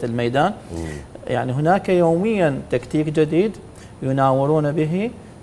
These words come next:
Speaker 1: آه، أمام العدو، وبالتالي اليوم العدو عاجز عن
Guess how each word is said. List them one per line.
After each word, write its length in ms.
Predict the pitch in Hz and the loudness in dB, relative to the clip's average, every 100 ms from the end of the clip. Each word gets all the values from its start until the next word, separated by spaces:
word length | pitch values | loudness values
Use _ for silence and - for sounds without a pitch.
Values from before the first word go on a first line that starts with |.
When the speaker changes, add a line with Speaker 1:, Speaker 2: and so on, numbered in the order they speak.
| - | -6
Speaker 1:
آه، 320 | 123 123 - | -2 0 0
أمام 260 | 135 147 151 | 0 0 0
العدو، 420 | 120 98 101 110 | 2 0 -2 -2
وبالتالي 420 | 135 165 185 170 | -2 0 2 2
اليوم 220 | 147 160 160 | 2 0 0
العدو 300 | 147 156 170 | 0 0 0
عاجز 540 | - 190 208 165 143 - | 0 2 4 2 2 0
عن 220 | 139 143 | 0 0